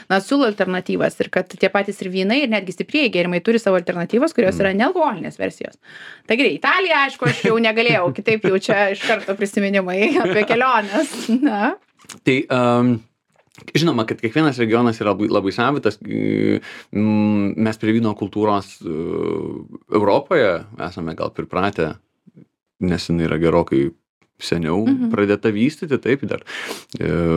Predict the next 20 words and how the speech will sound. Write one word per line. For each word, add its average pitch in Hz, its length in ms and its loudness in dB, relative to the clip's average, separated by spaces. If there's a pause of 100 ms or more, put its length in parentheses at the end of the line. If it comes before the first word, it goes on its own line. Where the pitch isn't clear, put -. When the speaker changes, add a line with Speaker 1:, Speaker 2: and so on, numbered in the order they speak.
(1600)
Speaker 2:
pirmieji 95 420 2
vynogynai 95 540 0
jau 82 180 0
atsirado 85 560 -2
pas 80 220 -14
mus, 87 400 -8
e, 62 220 -4 (380)
prieš 82 360 0 (160)
tūkstančius 87 520 0
metų 98 520 0 (160)
dabartiniame 82 580 -2
Kaukaze 101 640 -2
ir, - 160 -12 (380)
ir, 87 100 -2
ir 85 300 -4 (200)
žmonės 120 440 -2
kultivavo 139 500 0
ir 143 80 -2
augino 143 320 -4
vyną. 117 300 -2